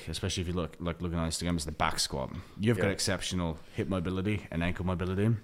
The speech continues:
Speaker 2: Dorsiflexion.
Speaker 1: Any, any
Speaker 2: Shout out.
Speaker 1: squat we get you to do is gonna be great because you can get your hip crease below your knees, which means you're gonna have to deep hip flexion. So for strong hips, you want to get the, the concept of the movement is deep hip flexion.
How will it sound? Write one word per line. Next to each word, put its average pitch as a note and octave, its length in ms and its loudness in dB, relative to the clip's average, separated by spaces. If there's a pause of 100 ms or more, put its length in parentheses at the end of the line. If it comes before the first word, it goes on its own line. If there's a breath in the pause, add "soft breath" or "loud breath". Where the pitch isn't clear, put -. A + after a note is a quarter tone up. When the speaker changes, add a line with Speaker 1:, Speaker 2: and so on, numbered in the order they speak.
Speaker 2:
Dorsiflexion. F2 800 -10 (140)
Speaker 1:
Any, C#3 280 10 (140)
any D#3+ 240 12
Speaker 2:
Shout - 20 12
out. E3+ 80 12
Speaker 1:
squat B2 440 10
we A#2 120 4
get G#2 180 2
you G2 120 2
to F2+ 100 0
do G2 300 4 (160)
is E2+ 160 -2
gonna E2+ 160 0
be D#2 280 -2 (220)
great D#2+ 340 -2 (280)
because D#2+ 280 -2
you D#2+ 120 -2
can D#2 340 -2
get E2 200 -2
your D#2 100 -2
hip F2 220 -2
crease E2+ 260 0
below D2+ 420 -2 (260)
your C#2+ 240 -2
knees, D2 440 0 (500 loud breath)
which E2+ 160 6
means F#2 180 8
you're E2+ 60 4
gonna E2+ 140 6
have - 60 -4
to E2 60 0
deep E2 320 2
hip - 200 -2
flexion. - 500 -2
So D#2 180 2
for - 120 -2
strong G2+ 280 8
hips, - 440 4
you F2+ 120 4
want F2 180 2
to E2+ 100 -2
get D#2 260 -2 (320)
the, E2+ 80 -2 (140)
the - 60 -4
concept G2 520 2
of D#2+ 80 -4
the D2+ 60 -2
movement F2+ 320 4
is E2 100 -2
deep - 240 2
hip F#2+ 160 0
flexion. D2 480 -4